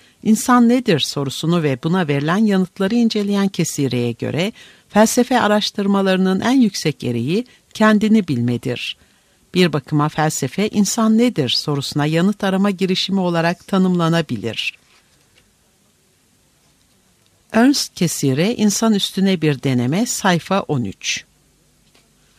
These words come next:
"İnsan nedir?" sorusunun on dokuzuncu yüzyıla kadar farklı biçimlerde sorulup ele alındığını söyleyebiliriz. Uzun bir süre ahlak felsefesi, teoloji, ontoloji ve benzeri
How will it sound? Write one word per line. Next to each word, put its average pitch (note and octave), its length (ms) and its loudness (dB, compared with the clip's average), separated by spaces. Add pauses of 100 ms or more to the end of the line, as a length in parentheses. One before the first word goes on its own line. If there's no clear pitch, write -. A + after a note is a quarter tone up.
(280)
"İnsan D4 520 4
nedir?" A#3 320 0
sorusunun D#3 880 -2
on G3+ 180 4
dokuzuncu E3+ 460 0
yüzyıla D3 480 -2
kadar D#3 320 -2
farklı F#3 480 -2
biçimlerde A3+ 580 -2
sorulup D#3 580 -2
ele G3 220 2
alındığını F3+ 560 0
söyleyebiliriz. C3+ 1120 -2 (640)
Uzun D4+ 320 4
bir D4+ 120 2
süre B2+ 300 0
ahlak E3+ 460 -2
felsefesi, D#3 800 -4 (100)
teoloji, C#3+ 720 0
ontoloji D3+ 720 -2
ve A3+ 180 0
benzeri B2 600 -2